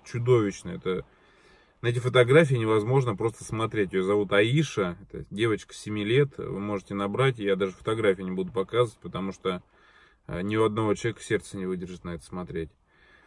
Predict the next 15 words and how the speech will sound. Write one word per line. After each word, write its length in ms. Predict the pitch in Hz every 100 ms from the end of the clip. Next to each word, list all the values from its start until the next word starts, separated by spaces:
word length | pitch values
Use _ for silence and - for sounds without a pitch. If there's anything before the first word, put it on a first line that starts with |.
| _ _ -
Значит, 420 | 107 98 113 95
э, 120 | 110
семилетняя 540 | - 127 127 123 127
девочка 440 | 117 131 120 - 110
едва 240 | 110 113
не 140 | 104 95
погибла 460 | 113 110 110 101
от 100 | 92
истязаний 560 | 98 - 107 107 98 95
в 40 |
семье, 460 | - 110 113 151 127
история 360 | 101 - 110 98
потрясла 540 | 104 98 104 - 104
всю 240 | - - 101
Россию. 600 | 104 - 147 147 117